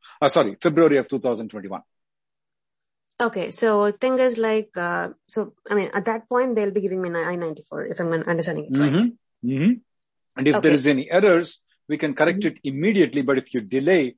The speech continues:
Speaker 1: it's going to cause problem. Make sure you mention that you're not working for that company, you're working for a new company,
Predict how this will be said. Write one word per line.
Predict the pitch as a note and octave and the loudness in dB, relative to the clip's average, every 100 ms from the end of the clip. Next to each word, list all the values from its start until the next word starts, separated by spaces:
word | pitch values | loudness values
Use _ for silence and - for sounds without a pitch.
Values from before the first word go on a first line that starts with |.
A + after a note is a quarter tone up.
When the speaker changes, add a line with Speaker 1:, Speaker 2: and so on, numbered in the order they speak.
| _ - | _ -8
Speaker 1:
it's | C3+ | -8
going | - C3 | -4 -4
to | |
cause | A#2+ A#2+ A#2 | 0 0 0
problem. | C3 A2 G#2 | 0 -2 -2
Make | D#3 G3 | -2 -2
sure | - G#3 F#3+ | 2 2 2
you | D#3+ | 0
mention | E3 D#3+ F3 F3 F#3 _ _ _ | -4 -6 -10 -10 -14 _ _ _
that | B2+ | -6
you're | A#2 B2 | -2 0
not | B2 E3+ - | 2 2 2
working | G3 F3+ F#3+ | 2 2 0
for | F#3+ | 0
that | F3 D3+ | 0 0
company, | D#3+ D3+ D#3+ | 0 0 -2
you're | D3+ | -2
working | B2 B2+ - B2 | 0 -4 -6 -8
for | B2 | -6
a | |
new | A#2 B2+ | -4 -4
company, | A2 A2+ G#2+ A2 | -2 -6 -6 -10